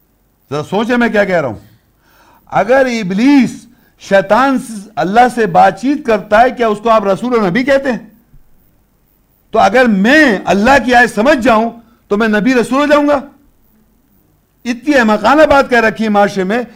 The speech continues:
کہ اللہ اب ہم سے کلام نہیں۔ یہ نازل ہو چکی ہے، میں نے کہا نازل ہوتی رہتی ہے ہر زمانے میں۔ یہ کتاب ایک دفعہ نازل نہیں ہوئی ہے، جب بھی آپ پڑھیں گے اللہ آپ سے بات کر رہا ہے، کیونکہ وہ آپ زندہ ہے۔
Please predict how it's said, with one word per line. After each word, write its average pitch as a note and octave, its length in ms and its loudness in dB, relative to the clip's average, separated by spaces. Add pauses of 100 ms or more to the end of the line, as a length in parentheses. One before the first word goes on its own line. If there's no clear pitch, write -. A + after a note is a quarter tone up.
(120)
کہ G3+ 80 -2
اللہ G#3 200 2
اب G3+ 180 4
ہم F#3 100 -2
سے D#3+ 120 -8
کلام D3 240 0
نہیں۔ B2+ 100 -8 (220)
یہ A#3 120 -6
نازل A#3+ 300 0
ہو B3 160 2
چکی A3+ 300 -2
ہے، F3 60 -2
میں F3 160 -2
نے A3+ 100 -2
کہا A3 120 -2
نازل G#3+ 560 0
ہوتی B3+ 340 2 (140)
رہتی A#3 320 0
ہے - 260 -6 (1800)
ہر B3+ 220 2
زمانے B3 400 2
میں۔ F#3 200 0 (1200)
یہ E3+ 120 0
کتاب G#3 580 2
ایک G#3+ 240 -2
دفعہ A#3 200 0
نازل A3+ 340 -2
نہیں B3+ 160 0
ہوئی A#3+ 200 2
ہے، A#2+ 200 -4 (600)
جب F#3+ 240 -2
بھی C#4 200 0
آپ C4 220 4
پڑھیں A3+ 240 -2
گے C#4+ 40 2
اللہ B3+ 200 4
آپ A#3 200 4
سے A3 100 0
بات A#3 340 2
کر A3 120 2
رہا C4 100 2
ہے، C4+ 60 0
کیونکہ B3 260 -4
وہ C4 140 2
آپ C4+ 140 4
زندہ D4 340 2
ہے۔ F#3 340 2